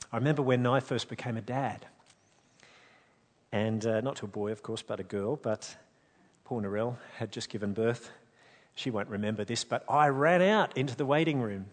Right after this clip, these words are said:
to our family who were there. "It's a girl! I have a girl! This is my son," the Lord says. He's full of pride.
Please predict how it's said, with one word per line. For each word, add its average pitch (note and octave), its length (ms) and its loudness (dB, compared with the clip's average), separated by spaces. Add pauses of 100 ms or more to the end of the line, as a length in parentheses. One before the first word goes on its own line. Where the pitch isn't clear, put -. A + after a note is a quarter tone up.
(100)
to C3 140 0
our A#2 80 4
family C3 500 2
who G#2+ 120 -4
were A2 80 0
there. A#2 440 -6 (960)
"It's - 200 12
a D#4+ 80 12
girl! F4 1120 12 (520)
I D4+ 120 12
have E4 120 12
a E4 100 12
girl! F#4 640 12 (1400)
This E4+ 160 12
is D4+ 100 10
my D#4 200 12
son," D#4+ 800 12
the A#3 160 10
Lord A#3 260 12
says. E3 560 4 (340)
He's C4+ 300 12
full F4+ 420 12
of - 180 12
pride. D4+ 680 12